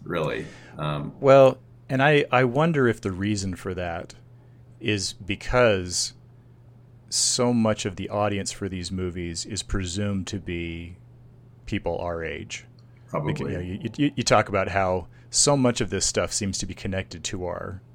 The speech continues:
Speaker 2: our youth in one, one way or the other, you know, the, the children of the eighties.
Speaker 1: Mm-hmm.
Speaker 2: And, and for better or for worse, and I think in this case for worse, I think that's one of the side effects is that, you know, these things are very, very serious. Now, I, just like you said, I'm, I'm grateful that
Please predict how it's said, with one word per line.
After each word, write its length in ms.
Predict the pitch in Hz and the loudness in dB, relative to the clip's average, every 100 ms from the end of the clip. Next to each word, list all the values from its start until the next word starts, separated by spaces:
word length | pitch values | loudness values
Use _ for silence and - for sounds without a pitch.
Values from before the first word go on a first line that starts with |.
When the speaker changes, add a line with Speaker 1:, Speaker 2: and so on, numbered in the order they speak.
| - - - | -20 -10 -2
Speaker 2:
our 100 | 90 | -2
youth 360 | 85 90 82 | 0 -4 -4
in 100 | 87 | -6
one, 240 | 87 87 - - | -6 -8 -10 -8
one 200 | 95 90 | -8 -6
way 120 | 87 | -6
or 80 | 85 | -6
the 140 | 87 | -8
other, 180 | 82 82 | -8 -8
you 120 | 87 | -8
know, 100 | 87 | -10
the, 120 | 82 | -10
the 160 | 82 - | -12 -8
children 340 | - 104 87 87 | -4 -4 -4 -6
of 100 | 82 | -6
the 140 | 87 | -6
eighties. 440 | 90 87 87 - - | -6 -6 -6 -8 -6
Speaker 1:
Mm-hmm. 520 | 85 85 85 80 76 | -6 -4 -4 0 0
Speaker 2:
And, 460 | 90 90 87 87 - - - - - - | -2 -4 -6 -8 -12 -18 -20 -20 -20 -16
and 280 | 117 95 92 | -8 -6 -4
for 140 | - 104 | -4 2
better 300 | 123 113 101 | 4 6 4
or 40 | |
for 160 | - 98 | 0 -2
worse, 420 | 98 95 90 - | -2 -2 -2 -2
and 100 | 90 | -4
I 60 | 85 | -6
think 180 | 85 | -6
in 80 | 92 | -6
this 160 | 85 - | -6 -6
case 260 | 104 85 | -4 -4
for 180 | - 92 | -4 -6
worse, 300 | 87 87 - | -4 -4 -4
I 80 | 90 | -4
think 200 | - 87 | -6 -6
that's 200 | 82 - | -8 -8
one 120 | 87 | -8
of 60 | 85 | -6
the 60 | |
side 240 | - - 87 | -6 -4 -6
effects 460 | - - - - - | -6 -8 -8 -12 -10
is 260 | - 87 - | -10 -8 -6
that, 260 | 85 - - - - - - - | -6 -8 -12 -20 -20 -20 -20 -14
you 80 | 85 | -12
know, 120 | 85 | -10
these 180 | - - | -8 -8
things 160 | 82 | -8
are 200 | 85 80 - - - - | -10 -12 -16 -20 -12 0
very, 140 | 110 | 2
very 160 | 113 107 | 4 2
serious. 500 | - 113 107 104 - | 4 4 4 2 4
Now, 140 | 117 | 4
I, 220 | 120 117 - - 156 160 135 | 4 2 -2 -12 -16 -14 2
just 200 | 156 143 | 4 6
like 140 | 131 | 4
you 60 | 90 | 4
said, 300 | - 104 90 | 0 2 2
I'm, 240 | 101 101 98 | -2 -2 -4
I'm 100 | 104 | 2
grateful 440 | 123 127 - 98 | 2 2 0 -2
that 280 | 90 87 | -2 -4